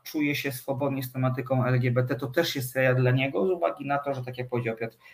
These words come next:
te wątki są traktowane bardzo delikatnie i tak bardzo, e, e, friendly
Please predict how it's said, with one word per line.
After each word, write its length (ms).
te 120
wątki 320
są 160
traktowane 500
bardzo 320
delikatnie 720
i 80
tak 200
bardzo, 540
e, 40
e, 540
friendly 340